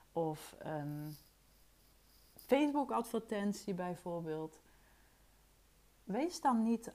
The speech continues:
anti aan het middel. Want je kunt dat middel gewoon helemaal inrichten en opzetten op een manier dat het bij jou past. En als jij denkt van, ja, dit is gewoon,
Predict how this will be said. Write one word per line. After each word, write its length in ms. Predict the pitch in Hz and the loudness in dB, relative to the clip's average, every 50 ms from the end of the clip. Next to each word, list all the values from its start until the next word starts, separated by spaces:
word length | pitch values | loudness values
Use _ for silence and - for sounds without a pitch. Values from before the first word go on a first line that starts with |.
| - | -4
anti 640 | - 185 208 220 214 208 - 185 180 170 165 160 - - - _ - - | -2 0 0 0 0 -4 -4 -6 -4 -4 -4 -6 -10 -16 -20 _ -20 -12
aan 300 | - - 165 165 165 165 | -6 -4 -2 -2 -2 -2
het 160 | 160 160 - - | -4 -6 -4 -2
middel. 420 | 160 160 165 160 160 151 156 156 | -2 0 0 -2 -2 -6 -6 -6
Want 220 | 160 170 175 165 | -6 -6 -6 -4
je 100 | - 185 | -4 -6
kunt 240 | 180 - 220 214 202 | -4 -2 -2 -2 -2
dat 160 | 208 202 185 | -2 -2 -2
middel 300 | 185 185 202 220 214 208 | -2 -2 -2 -2 -2 -4
gewoon 260 | 196 - 185 180 175 175 | -4 -2 -2 -2 -2 -2
helemaal 440 | 175 202 247 277 285 254 233 196 - | -2 -2 -2 0 0 0 0 0 -2
inrichten 720 | - - 208 208 202 196 185 180 180 175 - - - 180 - | -4 -2 -2 -2 -2 -2 -4 -4 -4 -6 -8 -10 -10 -10 -8
en 140 | 170 170 165 | -10 -8 -8
opzetten 560 | - 208 208 - - - 190 180 - - - | -8 -8 -8 -8 -8 -6 -6 -6 -6 -6 -6
op 80 | 175 175 | -4 -4
een 140 | 180 175 | -2 -2
manier 420 | 170 175 180 180 190 202 220 214 196 | -2 -2 -2 0 0 -2 -2 -4 -6
dat 160 | 190 185 185 | -8 -8 -8
het 100 | 185 175 | -6 -6
bij 160 | 175 170 170 | -4 -4 -2
jou 180 | 165 160 165 170 | -2 -2 -2 -4
past. 380 | - - 175 165 160 165 - | -4 -6 -6 -6 -6 -8 -10
En 100 | - 165 | -10 -8
als 140 | 165 165 160 | -8 -6 -4
jij 200 | - 170 165 170 | -2 -2 -2 -2
denkt 300 | 165 165 165 165 160 - | -2 -4 -4 -6 -6 -8
van, 240 | - - 170 170 170 | -8 -8 -8 -8 -6
ja, 180 | 170 160 156 151 | -6 -6 -6 -6
dit 140 | - 190 190 | -6 -6 -4
is 120 | 208 190 - | -4 -6 -6
gewoon, 380 | - - 170 170 170 175 175 | -4 -4 -2 -2 -2 -4 -6